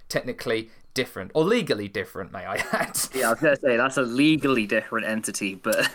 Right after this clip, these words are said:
Speaker 2: <laughs>
Speaker 1: So rather than, he could, now Turner could not get rid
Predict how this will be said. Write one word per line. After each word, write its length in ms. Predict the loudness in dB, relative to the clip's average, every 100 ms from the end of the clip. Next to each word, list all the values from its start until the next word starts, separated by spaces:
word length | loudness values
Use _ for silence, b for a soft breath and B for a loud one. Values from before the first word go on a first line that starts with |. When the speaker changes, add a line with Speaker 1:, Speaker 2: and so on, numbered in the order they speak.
| -6
Speaker 2:
<laughs> 120 | -8
Speaker 1:
So 240 | 0 2 2
rather 480 | 4 4 4 2
than, 240 | 0 -2 -4
he 200 | -2 -4
could, 240 | -2 -4
now 120 | 0 0
Turner 360 | 2 2 2
could 260 | -2 -6 -6
not 160 | -6
get 160 | -4 -4 0
rid 260 | 2 2